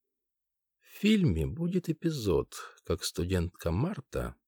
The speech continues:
убегает от мафии, прыгает в первую попавшуюся машину и срывается с места. Марту буду играть я. Мне предлагали дублера, но я отказалась.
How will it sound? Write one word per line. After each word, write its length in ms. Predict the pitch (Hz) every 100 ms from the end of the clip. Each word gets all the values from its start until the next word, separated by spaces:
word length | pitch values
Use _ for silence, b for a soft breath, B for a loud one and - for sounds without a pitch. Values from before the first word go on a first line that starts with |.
| _ -
убегает 640 | 73 64 71 110 120 -
от 180 | 113 -
мафии, 640 | 101 76 58 - 58 52 _ _ _ _ _ _ _
прыгает 500 | 151 175 95 69 -
в 120 | -
первую 400 | - 73 62 60
попавшуюся 800 | - - 57 - - 67 - -
машину 580 | 55 - - 170 156 135 _ _
и 240 | 175 196
срывается 760 | 175 - 101 104 113 110 - -
с 140 | -
места. 540 | 67 62 - - - - _ _ _ _ _ _
Марту 480 | - 131 185 - -
буду 320 | 71 71 67
играть 380 | 60 98 - -
я. 340 | 64 65 - - _ _ _ _ _ _ _ _ _ -
Мне 400 | 73 76 123 160
предлагали 600 | 147 127 104 131 131 123
дублера, 800 | 117 117 113 123 82 67 - - -
но 180 | 64 73
я 200 | 139 156
отказалась. 800 | - 73 67 65 60 - -